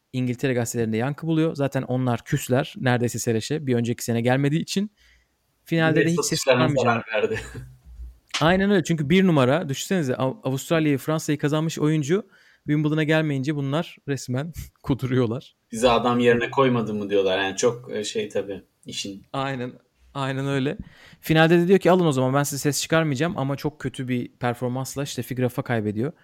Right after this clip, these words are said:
Speaker 1: "Kendim gibi oynayamadım sırf çıkaracağım sesi düşünmekten. Ba-, bir daha," diyor, "insanları memnun etmeye çalışmayacağım." Ve gerçekten de bir daha öyle ses çıkarmadığı bir maç olmuyor.
Speaker 2: Monica Seles bunu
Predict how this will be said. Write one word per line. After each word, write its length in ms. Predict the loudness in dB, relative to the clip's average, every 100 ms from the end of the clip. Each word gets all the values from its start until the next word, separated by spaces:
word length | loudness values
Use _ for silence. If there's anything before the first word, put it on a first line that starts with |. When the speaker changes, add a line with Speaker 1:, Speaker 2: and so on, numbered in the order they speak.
| _ -20 _ _
Speaker 1:
"Kendim 340 | -2 0 2 2
gibi 140 | 2
oynayamadım 540 | 2 2 0 0 -2
sırf 380 | -4 -8 -8 -14
çıkaracağım 420 | -6 -2 0 -2
sesi 240 | -4 -6 -6
düşünmekten. 640 | -6 -4 -6 -4 -4 -4 -8 _ _ _ _ -6
Ba-, 160 | -2
bir 100 | 0
daha," 240 | 4 4 4
diyor, 120 | 2
"insanları 560 | 2 2 2 2 0 0
memnun 240 | 0 2
etmeye 240 | 0 0 0
çalışmayacağım." 580 | 0 -2 -2 0 -2 -2
Ve 100 | -2
gerçekten 420 | -2 -2 -4 -6
de 80 | -4
bir 80 | -4
daha 160 | -2
öyle 160 | -2 -4
ses 520 | -4 -6 -6 -12 -16 -16
çıkarmadığı 560 | -8 -4 -4 -2 -2
bir 100 | -2
maç 380 | -4 -6 -10 -16 -6
olmuyor. 440 | -4 -2 -2 -2 -6 _ _ _ _ -2
Speaker 2:
Monica 420 | 2 4 6 4
Seles 460 | 6 4 2 -2 -2
bunu 440 | -2 -2 -4